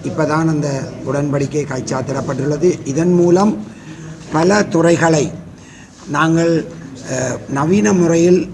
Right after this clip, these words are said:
முன்னேற்றமாக கொண்டு வரலாம் என்ற ஒரு அடிப்படையிலே, குறிப்பாக எடுகேஷன், ஐ டி டெக்னாலஜி, டூரிசம்,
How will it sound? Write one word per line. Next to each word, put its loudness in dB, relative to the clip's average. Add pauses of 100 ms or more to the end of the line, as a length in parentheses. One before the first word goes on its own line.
முன்னேற்றமாக 0
கொண்டு 0
வரலாம் 0 (500)
என்ற 6
ஒரு 4
அடிப்படையிலே, 4 (560)
குறிப்பாக 2 (360)
எடுகேஷன், 2 (680)
ஐ 2
டி 0
டெக்னாலஜி, 0 (460)
டூரிசம், 2